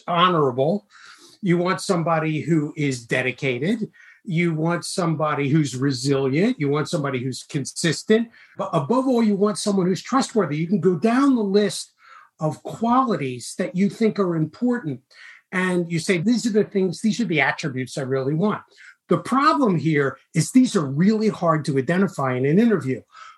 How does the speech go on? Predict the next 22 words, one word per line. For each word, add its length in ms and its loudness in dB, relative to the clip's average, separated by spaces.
But 240 0
I 220 2
will 240 2
tell 440 2
you, 340 -2
if 200 0
you're 120 4
looking 360 2
at 120 0
the 80 0
mix 520 -2
of 360 0
quality, 540 2
skills, 500 0
and 80 2
experience, 720 0
the 100 -6
thing 240 4
I 60 0
would 240 -2
rank 240 0
first 520 -2